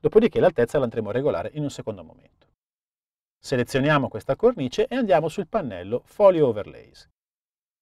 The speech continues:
Clicchiamo quindi sull'opzione Sequenza immagini. Come prima cosa dobbiamo selezionare una cartella che contenga immagini con lo stesso nome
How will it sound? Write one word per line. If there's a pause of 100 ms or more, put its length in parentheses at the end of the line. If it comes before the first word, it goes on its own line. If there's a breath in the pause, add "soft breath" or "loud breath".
(160)
Clicchiamo
quindi
sull'opzione
Sequenza
immagini. (540)
Come
prima
cosa
dobbiamo
selezionare
una
cartella
che
contenga (400)
immagini (220)
con
lo
stesso
nome